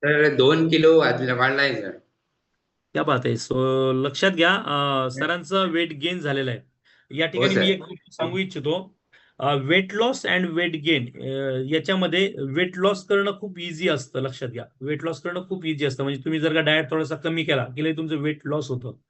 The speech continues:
Speaker 2: पण वेट गेन होण्यासाठी खूप इम्पॉर्टंट असतं. बऱ्याच वेळेस आपण डाएट किती काही वाढवतो, पण डाएट वाढवला म्हणजे तुमचं वेट गेन झालं असं नसतं.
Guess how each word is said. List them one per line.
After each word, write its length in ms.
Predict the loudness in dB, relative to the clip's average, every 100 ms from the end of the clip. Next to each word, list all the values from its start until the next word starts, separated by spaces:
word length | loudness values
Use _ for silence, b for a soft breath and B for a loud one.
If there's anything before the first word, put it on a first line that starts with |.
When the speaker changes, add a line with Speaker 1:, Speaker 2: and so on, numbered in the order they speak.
| b b b
Speaker 2:
पण 140 | -2 2
वेट 260 | 6 4 4
गेन 320 | 2 4 4
होण्यासाठी 680 | 4 2 2 -2 -2 -8 -8
खूप 180 | -8 -8
इम्पॉर्टंट 380 | -6 -4 -2
असतं. 360 | -4 -6 -8 -6
बऱ्याच 260 | -4 -4 -4
वेळेस 180 | -6
आपण 240 | -6 -6 -4
डाएट 280 | -2 -2 -4
किती 200 | -10 0
काही 140 | 2
वाढवतो, 520 | 2 0 -4 -8 -12 _ b b b
पण 120 | -2
डाएट 280 | 2 4 4
वाढवला 460 | 4 4 4 2 0
म्हणजे 240 | -2 -6
तुमचं 200 | -8 -8
वेट 200 | -6 -6
गेन 240 | -6 -6
झालं 240 | -4 -4 -4
असं 200 | -6 -8
नसतं. 340 | -10 -10 -14